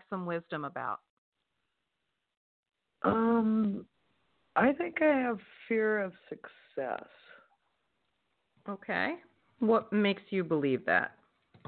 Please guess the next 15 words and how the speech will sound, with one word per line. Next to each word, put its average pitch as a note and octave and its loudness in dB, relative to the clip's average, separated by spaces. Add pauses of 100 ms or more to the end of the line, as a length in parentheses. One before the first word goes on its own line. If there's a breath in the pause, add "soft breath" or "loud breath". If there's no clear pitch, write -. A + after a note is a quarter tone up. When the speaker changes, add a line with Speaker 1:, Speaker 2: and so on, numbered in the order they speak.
(2000)
Speaker 2:
Uh, A3+ -2 (300)
because C4 2
I C4 0
can A3+ -4 (2750)
want G#3 2 (160)
something G3+ -4
and F#3 -6 (2250)
strive G3 2 (120)
for F#3 0
it, - -8
and F3+ -8
then F3 -6
right F3 -2
before F3 2
I D#3+ 2